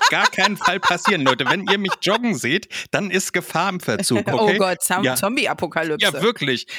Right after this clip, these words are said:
Speaker 1: Also entschuldige, dass ich unterbrochen habe, aber deswegen, ich wollte nur mal klarstellen, bei mir geht's wirklich ums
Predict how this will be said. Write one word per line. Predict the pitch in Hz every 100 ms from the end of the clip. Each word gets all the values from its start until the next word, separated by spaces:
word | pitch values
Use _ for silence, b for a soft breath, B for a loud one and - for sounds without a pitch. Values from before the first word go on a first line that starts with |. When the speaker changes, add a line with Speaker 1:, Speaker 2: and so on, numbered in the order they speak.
| B
Speaker 1:
Also | 139 151
entschuldige, | 151 139 165 143 139
dass | 123
ich | 131
unterbrochen | 127 120 127 123 117
habe, | 110
aber | 113
deswegen, | 123 120 143
ich | 123
wollte | 151 147
nur |
mal | 131
klarstellen, | 123 135 143 156 147 B -
bei | 135
mir | 175
geht's | 165 147
wirklich | 156 180 165
ums | 151 151